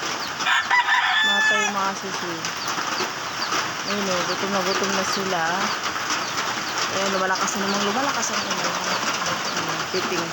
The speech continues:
Ayan. Ayan, lakas ng ulan. Ayan. Lakas ng ulan. Ayan na naman, pumapatak na naman ang ulan. Ang lakas. Tapos yung mga puno, nagsasayawan na naman sa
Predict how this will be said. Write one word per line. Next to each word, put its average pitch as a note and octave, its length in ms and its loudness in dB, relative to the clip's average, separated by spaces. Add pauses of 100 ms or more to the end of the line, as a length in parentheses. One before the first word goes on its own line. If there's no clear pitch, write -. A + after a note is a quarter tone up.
(320)
Ayan. F#3+ 180 -2 (1120)
Ayan, E3+ 480 0
lakas F#3 300 -2
ng F3+ 160 -2
ulan. E3 500 0 (540)
Ayan. - 260 0 (1600)
Lakas F3+ 320 -2
ng F3+ 200 0 (180)
ulan. F#3+ 640 2
Ayan G3 260 4
na G3 160 2
naman, G3 380 2
pumapatak F#3 640 0 (100)
na F#3+ 60 2 (120)
naman F#3 460 2
ang F#3 180 0
ulan. E3+ 540 2
Ang F3 260 0
lakas. F3 260 0 (120)
Tapos F#3 240 2
yung F3+ 100 0
mga F3 140 0 (100)
puno, F3+ 360 2 (1300)
nagsasayawan G3 880 2
na G#3 160 2
naman G3 340 2 (380)
sa F#3+ 100 0